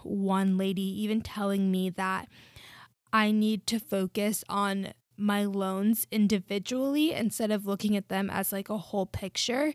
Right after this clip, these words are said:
So sh-, automatically, my student loan payments kind of work like this, where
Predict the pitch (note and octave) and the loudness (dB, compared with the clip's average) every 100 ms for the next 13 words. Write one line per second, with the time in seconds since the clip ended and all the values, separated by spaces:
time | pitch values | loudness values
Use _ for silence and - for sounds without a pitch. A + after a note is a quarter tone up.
0 | - - - - - G3+ G3 G3 - _ | -6 -14 -14 -6 0 4 4 2 -2 _
1 | _ - - - - _ _ _ _ B3 | _ -4 -2 -4 -8 _ _ _ _ 4
2 | C4 D#4 G3+ E3+ G#3 - G3 F#3+ F#3+ F#3+ | 6 6 6 2 -2 -2 -2 0 -2 0
3 | G3+ - A3 A2+ G3 G3 G#3 - G#3 G#3 | 0 2 2 2 -2 0 -2 0 0 2
4 | G#3 G3+ - - G3 F#3+ F#3+ - G3 - | 2 0 -4 -2 -2 0 -4 -4 -8 -6
5 | G3 A3 A3 G3 F#3 | -2 -2 -2 -2 -2